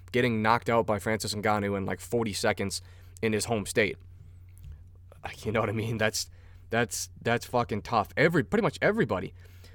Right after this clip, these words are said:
Um, uh, Randy Couture left, um, I wanna say at U F C one seventeen, certainly getting knocked out by Lyoto Machida. Uh, Tito Ortiz, Nidai Seymour,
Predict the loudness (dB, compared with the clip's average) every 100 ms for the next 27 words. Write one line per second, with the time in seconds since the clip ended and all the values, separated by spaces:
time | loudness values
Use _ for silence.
0 | -8 2 4 6 4 0 -10 -20 -20 -12
1 | -12 -4 4 6 6 6 4 4 2 2
2 | 4 6 6 4 0 0 -14 -18 -20 -20
3 | 0 4 4 2 -2 -8 -16 -20 -20 -20
4 | -20 -20 -20 -20 -20 -20 -20 -18 -14 -4
5 | -2 0 2 2 2 2 2 0 0 2
6 | 2 0 -2 0 0 0 -2 -8 4 6
7 | 8 6 6 6 6 6 4 6 4 4
8 | 2 2 0 0 0 -2 -10 -20 -20 -20
9 | -20 -20 -6 -4 -2 -4 -8 -6 0 4
10 | 6 4 2 -2 -2 -2 0 2 2 0
11 | -4 0 2 4 6 4 2